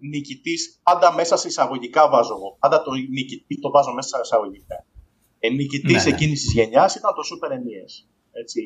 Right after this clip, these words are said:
Speaker 1: είχε
Speaker 2: Ναι.
Speaker 1: πολύ και πολύ περισσότερο. Κυρίως, όχι επειδή ήταν κακή κονσόλα το Mega Drive, αλλά κυρίως από επιλογές, marketing και τέτοια
Speaker 2: Το
Speaker 1: πράγματα.
Speaker 2: αντίθετο.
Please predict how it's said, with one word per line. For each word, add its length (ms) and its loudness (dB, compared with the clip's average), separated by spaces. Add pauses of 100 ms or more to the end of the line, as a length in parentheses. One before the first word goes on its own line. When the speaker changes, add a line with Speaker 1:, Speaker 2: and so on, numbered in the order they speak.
Speaker 1:
είχε 180 -6
Speaker 2:
Ναι. 80 -4
Speaker 1:
πολύ 220 2
και 100 -8
πολύ 240 -16
περισσότερο. 680 2 (520)
Κυρίως, 500 0 (120)
όχι 140 0
επειδή 240 -2
ήταν 260 4
κακή 240 4
κονσόλα 380 4
το 120 -2
Mega 240 2
Drive, 320 2
αλλά 200 0
κυρίως 300 0
από 280 4
επιλογές, 680 -8 (140)
marketing 400 0
και 80 -18
τέτοια 140 0
Speaker 2:
Το 60 6
Speaker 1:
πράγματα. 200 4
Speaker 2:
αντίθετο. 260 -2